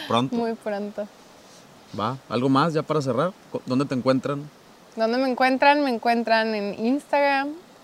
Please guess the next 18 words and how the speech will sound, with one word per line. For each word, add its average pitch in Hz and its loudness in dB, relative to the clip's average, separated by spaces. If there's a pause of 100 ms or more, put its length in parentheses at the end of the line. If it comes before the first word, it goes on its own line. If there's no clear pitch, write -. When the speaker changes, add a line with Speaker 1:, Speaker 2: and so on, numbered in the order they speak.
(480)
Speaker 2:
como 185 -4
Lost 196 2 (300)
Toys. 202 -2 (380)
Lost 208 4 (100)
es 208 -12
con 190 -6 (100)
U 311 4
porque 190 -4
es 180 -6
de 180 -6
lujuria. 226 0 (960)
Y 208 2
así 196 2
estamos 214 -2
en 202 -6
todos 185 -2
lados, 175 -4
en 170 -8